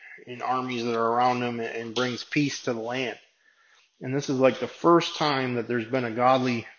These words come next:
person, king, ever, you know, and that there's kind of peace in Israel for the most part. You know, and we see, you know, through this book, you know, it's very relatable for me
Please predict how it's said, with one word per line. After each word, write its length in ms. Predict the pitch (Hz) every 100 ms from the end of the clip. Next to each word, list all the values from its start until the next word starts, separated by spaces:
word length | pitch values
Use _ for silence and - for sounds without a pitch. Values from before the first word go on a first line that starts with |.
| _
person, 480 | - 143 - 120 123
king, 380 | - 156 135 127 - _ _ _ - _ _
ever, 380 | 131 120 117 131 - -
you 80 | 127
know, 160 | 127
and 240 | 127 127 123
that 100 | 117
there's 200 | 120 -
kind 180 | 143 127
of 100 | 107
peace 300 | 151 143 -
in 80 | 120
Israel 400 | 135 127 120 113
for 140 | -
the 80 | 117
most 280 | 120 113 -
part. 220 | 110 - - - - - - _ _ _ _ _ _ -
You 120 | 151
know, 180 | 123 123
and 220 | 127 127
we 240 | 135 127 - - - - - - - - - _ _ _ _ _
see, 560 | - - 254 208 160 147 - - - - - -
you 160 | 156
know, 100 | 147
through 340 | 135 - 220 208
this 220 | 170 139
book, 460 | 135 170 135 - - - - - -
you 160 | 143 139
know, 100 | 135
it's 300 | 139 135 139
very 340 | 156 190 180
relatable 680 | 143 127 127 135 110 95 - - _ _ _
for 120 | - 123
me 320 | 120 98